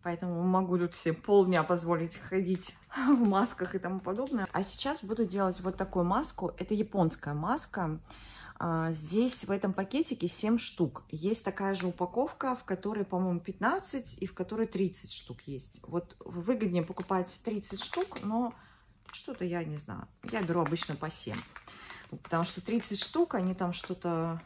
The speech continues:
полторы или тысяча восемьсот стоят, что-то в этом духе. Вот. Я все время боюсь, что они у меня высохнут, потому что я их делаю не каждый день. Идет в комплект вот такой пинцетик, которым, кстати, очень удобно масочки доставать.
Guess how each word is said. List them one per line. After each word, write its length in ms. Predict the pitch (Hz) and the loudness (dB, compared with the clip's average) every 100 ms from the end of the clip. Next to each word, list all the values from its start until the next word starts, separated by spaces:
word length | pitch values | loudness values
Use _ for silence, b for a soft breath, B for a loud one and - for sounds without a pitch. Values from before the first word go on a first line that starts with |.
| - - | -14 -12
полторы 480 | 180 175 - 180 214 | -6 -4 0 0 0
или 320 | 262 247 170 | -2 -2 -2
тысяча 340 | 170 170 - 175 | -2 -4 -6 -4
восемьсот 560 | 175 - 180 208 262 | -4 -2 -2 -2 -4
стоят, 300 | - - 175 | -4 -2 -2
что-то 320 | - - - 165 | -2 -10 -6 -2
в 40 | |
этом 180 | - 165 | -2 0
духе. 380 | 160 139 - - - _ - | -2 -4 -6 -18 -18 _ -12
Вот. 260 | 160 147 123 - - - - | -8 -6 -8 -10 -20 -18 -10
Я 200 | 156 196 | -2 0
все 160 | 220 202 | 0 0
время 160 | 202 | 2
боюсь, 260 | 190 196 220 | 4 4 4
что 220 | - 208 - | 0 -2 0
они 180 | 202 | 2
у 40 | 202 | 2
меня 140 | 190 | 2
высохнут, 460 | 220 359 349 190 175 | 2 2 0 -4 -4
потому 260 | - 170 220 | -4 -4 -4
что 160 | - | -6
я 180 | 175 208 | -4 -2
их 120 | 214 | -2
делаю 340 | 165 202 202 170 | 0 0 0 0
не 180 | 180 | -2
каждый 400 | 196 185 185 190 | -2 -2 -2 -2
день. 280 | 170 156 120 B B B B B | 0 -2 -2 B B B B B
Идет 320 | 196 208 190 | 2 4 4
в 60 | - | 4
комплект 460 | 185 196 165 - | 2 2 0 -2
вот 120 | 156 | -8
такой 240 | - - 156 | -6 -4 -4
пинцетик, 600 | - 180 - 330 403 - | 0 0 2 0 -2 -6
которым, 340 | - 175 175 | -6 -4 -4
кстати, 320 | - 175 170 | -4 -6 -4
очень 300 | 180 - 175 | -6 -6 -6
удобно 380 | 175 180 156 156 - - - | -2 -2 0 -2 -4 -8 -6
масочки 600 | 180 165 - - - - - | -2 -2 -4 -10 -12 -12 -6
доставать. 760 | 165 196 - - 147 135 127 165 | -2 0 -2 -4 -6 -4 -4 -6